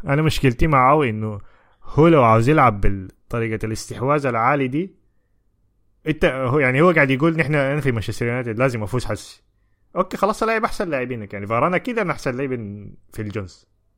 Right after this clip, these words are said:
إذا هو متوفر، أيوة، يعني، لكن هو فترة كده كان مقعد احتياط. رونالدو برضه حيفوزني حسي، حيفوزني مباريات، يعني، حيدخل لي أجوال أكتر من المهاجمين عندي حسي.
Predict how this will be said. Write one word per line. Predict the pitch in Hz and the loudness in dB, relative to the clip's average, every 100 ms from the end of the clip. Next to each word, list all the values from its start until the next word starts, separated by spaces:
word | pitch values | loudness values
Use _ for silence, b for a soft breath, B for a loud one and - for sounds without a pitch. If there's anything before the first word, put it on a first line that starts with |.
| _ - | _ -8
إذا | 113 120 | -2 4
هو | 151 139 | 4 4
متوفر، | 131 127 - 104 | 0 -2 -2 -2
أيوة، | 110 95 | -2 -6
يعني، | 98 98 104 101 107 | -10 -10 -10 -12 -14
لكن | 101 104 151 139 | -12 -10 -6 -2
هو | 156 143 | -2 -2
فترة | 123 165 190 | -6 -4 -2
كده | 165 185 | -2 -4
كان | 175 185 170 | -4 -6 -6
مقعد | 143 131 170 175 | -8 -6 -6 -4
احتياط. | 156 - 147 135 _ | -6 -4 -6 -6 _
رونالدو | - 117 139 156 | -8 -2 0 2
برضه | 156 196 - | 2 2 0
حيفوزني | 110 113 110 113 131 | -2 -2 -2 -4 -8
حسي، | 117 - - - - - - - - - - - - - - - - | -10 -14 -16 -18 -20 -20 -20 -20 -20 -20 -20 -18 -20 -20 -20 -20 -12
حيفوزني | 107 101 120 117 135 | -8 -4 -2 -2 -4
مباريات، | 127 101 107 110 - | -6 -4 -4 -4 -6
يعني، | 95 95 98 92 - | -14 -14 -16 -18 -18
حيدخل | - 107 107 - | -12 -10 -8 -6
لي | 120 135 123 | -4 -2 -2
أجوال | 107 123 107 | -2 -4 -6
أكتر | - 120 | -8 -8
من | 104 | -8
المهاجمين | 101 101 101 110 107 | -8 -8 -8 -10 -12
عندي | 87 87 87 | -14 -16 -16
حسي. | 85 - | -18 -20